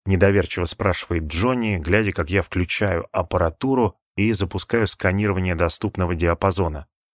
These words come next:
«Такой маленький?» «Да», — говорю я, — «это рация. И вон те маленькие штучки тоже рации, только карманные».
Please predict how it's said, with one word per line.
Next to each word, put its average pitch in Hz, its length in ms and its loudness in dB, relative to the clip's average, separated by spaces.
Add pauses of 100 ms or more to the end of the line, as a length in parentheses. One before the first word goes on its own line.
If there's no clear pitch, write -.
(160)
«Такой 110 340 0
маленький?» 107 840 -2 (460)
«Да», — 147 260 6
говорю 98 340 2
я, — 78 260 -8 (120)
«это 117 300 2
рация. 90 540 2 (200)
И 87 60 0
вон 139 180 2
те 156 140 2
маленькие 143 440 0
штучки - 420 -2
тоже 104 320 2
рации, 85 560 0 (140)
только 110 500 0 (100)
карманные». 87 720 0